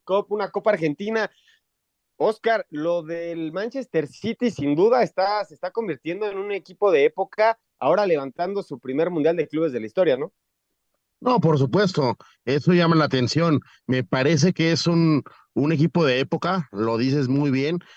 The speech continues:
Speaker 2: Ojo, eh, atrás del tema de lo de la Champions, Mun-, Mundial de Clubes,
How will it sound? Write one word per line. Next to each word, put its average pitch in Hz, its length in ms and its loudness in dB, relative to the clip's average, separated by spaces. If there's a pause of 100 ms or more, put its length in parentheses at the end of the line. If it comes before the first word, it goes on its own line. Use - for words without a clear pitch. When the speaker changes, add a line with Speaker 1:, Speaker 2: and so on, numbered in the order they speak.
(400)
Speaker 2:
Ojo, 151 400 2
eh, 196 160 2 (340)
atrás 190 680 0
del 143 420 2
tema 175 420 0
de 123 280 -2
lo 117 120 -2
de 113 80 -2
la 110 160 -2
Champions, 151 640 -2
Mun-, 113 240 -4
Mundial 123 440 -2
de 127 100 -4
Clubes, 175 580 -2